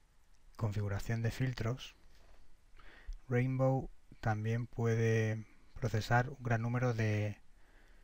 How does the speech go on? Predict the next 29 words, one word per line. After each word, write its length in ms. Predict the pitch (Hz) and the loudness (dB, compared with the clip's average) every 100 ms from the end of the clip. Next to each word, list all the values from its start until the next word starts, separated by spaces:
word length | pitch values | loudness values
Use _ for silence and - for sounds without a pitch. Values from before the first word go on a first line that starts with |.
| - - - _ - - - | -20 -20 -20 _ -20 -10 0
de 120 | 113 | 2
formatos, 580 | 110 101 98 131 151 - - - - - - - - - - | 2 -2 -2 -2 -4 -8 -18 -18 -20 -20 -20 -20 -20 -20 -12
pues 380 | 131 123 - 123 | -10 -10 -10 -6
desde 720 | 117 107 110 110 107 107 107 | -6 -6 -6 -8 -8 -10 -10
los 500 | 110 110 107 107 - | -8 -8 -8 -12 -10
que 120 | 120 | -2
más 140 | 113 | 0
nos 140 | 113 107 | 0 0
pueden 240 | 117 110 | 0 0
sonar, 480 | - 110 120 113 - - - - - - - - - _ - | 0 4 6 4 0 -12 -20 -20 -20 -20 -20 -20 -20 _ -18
como 280 | 127 117 113 | -10 -8 -8
pueden 380 | - 110 107 | -2 0 0
ser 560 | 107 - 113 110 107 107 | -4 -2 0 2 2 0
archivos 440 | 107 - 113 107 | -2 -2 -2 -2
Java, 680 | - 131 123 120 117 117 117 - - - - - - - - - - - - - - - - - - | 4 6 8 8 8 6 2 -4 -20 -20 -20 -20 -20 -20 -20 -18 -18 -20 -20 -20 -20 -20 -20 -20 -18
archivo 200 | - 123 | -8 -6
de 80 | 113 | -4
Mozilla, 880 | 110 - - 127 120 117 113 117 - - - - | -8 -6 0 2 6 6 6 2 -4 -14 -20 -6
Pensive, 500 | 123 117 113 113 110 104 | 0 0 0 0 0 -2
la 120 | 113 | -2
memoria 360 | 107 104 107 110 | -2 -2 0 0
de 80 | 104 | 0
traducción 520 | 120 113 - 110 110 | -2 -6 -4 -4 -2
con 100 | 110 | -2
la 100 | 107 | -2
que 60 | 113 | -2
hemos 200 | 113 107 | -6 -8
estado 260 | - 110 | -4 -2
trabajando, 680 | - 107 - 120 113 107 110 | 0 -2 -2 -2 -2 -2 -4